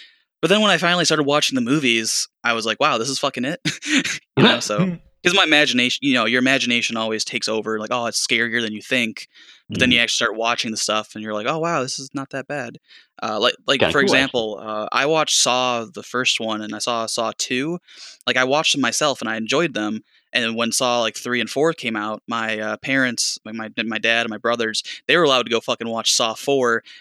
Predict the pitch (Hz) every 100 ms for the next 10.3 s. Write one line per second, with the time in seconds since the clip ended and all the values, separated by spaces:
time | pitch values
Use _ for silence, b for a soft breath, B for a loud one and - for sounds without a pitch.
0 | B 120 123 131 120 123 113 107 127 135
1 | 120 120 117 113 - 123 123 135 - 107
2 | 107 131 113 - 185 185 190 139 120 113
3 | 131 156 175 156 147 151 - 160 147 117
4 | 107 117 - 165 - _ _ - 302 B
5 | B _ - 107 104 107 - 135 143 170
6 | 170 160 139 151 165 151 151 113 104 -
7 | - - - 110 113 113 110 - - -
8 | - 123 120 123 117 107 - 120 120 -
9 | 120 120 113 113 110 110 107 107 - 113
10 | 110 - 101